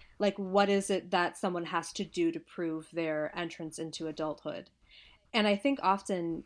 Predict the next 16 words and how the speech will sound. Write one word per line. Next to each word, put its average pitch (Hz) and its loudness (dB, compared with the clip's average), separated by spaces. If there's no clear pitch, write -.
um, 165 -4
because 202 -4
the 196 -2
ones 170 -4
that 160 -4
sometimes 165 -10
stand 165 -6
out 170 0
to 175 -6
us 156 -6
have 185 0
such - -8
strong 170 -2
cultural 165 -6
connotations 160 -8
already, 156 -2